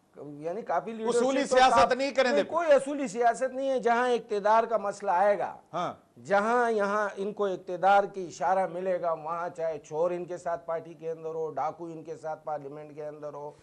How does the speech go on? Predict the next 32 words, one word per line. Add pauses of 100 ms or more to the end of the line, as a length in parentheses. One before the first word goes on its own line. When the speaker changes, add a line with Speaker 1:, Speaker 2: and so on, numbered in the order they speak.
Speaker 2:
हम्म।
Speaker 1:
जाली
डिग्री
वाले
इनके
साथ
हो, (260)
Speaker 2:
हम्म,
हम्म।
Speaker 1:
जमीन
पे
कब्जा
करने
वाले
इनके
साथ
हो,
बतखोर
इनके
साथ
हो,
ये
मुत्तहिदा
नाइन
ज़ीरो
चले
जाए,
ये
उन
लोगों
से
भी